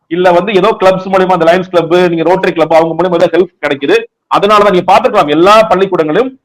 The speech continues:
இங்க வந்து இவர், இவர் நன்கொடையாளராக இருந்தார், அதனால கொஞ்சம்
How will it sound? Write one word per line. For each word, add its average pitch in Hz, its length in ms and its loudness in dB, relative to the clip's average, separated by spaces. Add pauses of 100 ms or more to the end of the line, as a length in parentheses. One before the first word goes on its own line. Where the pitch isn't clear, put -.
இங்க 185 240 -4
வந்து 214 100 -4
இவர், 185 240 0
இவர் 185 140 -2
நன்கொடையாளராக 170 640 2
இருந்தார், 147 260 0
அதனால 170 400 0
கொஞ்சம் 165 260 -4